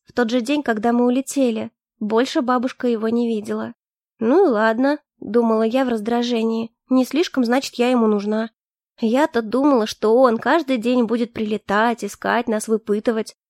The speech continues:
Но нет. Может, я зря переживала? Может, я для него не более чем очередная лёгкая победа? Я всё больше и больше погружалась в пучину отчаяния и безысходности.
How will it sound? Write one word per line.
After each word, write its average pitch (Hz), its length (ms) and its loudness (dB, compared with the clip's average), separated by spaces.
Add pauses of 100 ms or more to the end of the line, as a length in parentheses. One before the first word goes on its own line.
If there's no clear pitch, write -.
(120)
Но 214 260 2
нет. 226 380 2 (380)
Может, 220 280 -4
я 220 140 0
зря 220 160 0
переживала? 220 800 0 (560)
Может, 240 280 0
я 233 180 2
для 233 180 2
него 233 240 2
не 240 140 4
более 240 320 0
чем 226 200 -2
очередная 226 500 0
лёгкая 226 380 0
победа? 233 560 -2 (480)
Я 240 220 2
всё 233 220 -4
больше 247 460 0
и - 20 0
больше 240 420 0
погружалась 226 640 -2
в - 60 -18
пучину 240 400 0
отчаяния 233 680 -2
и 233 140 -6
безысходности. 214 1040 -4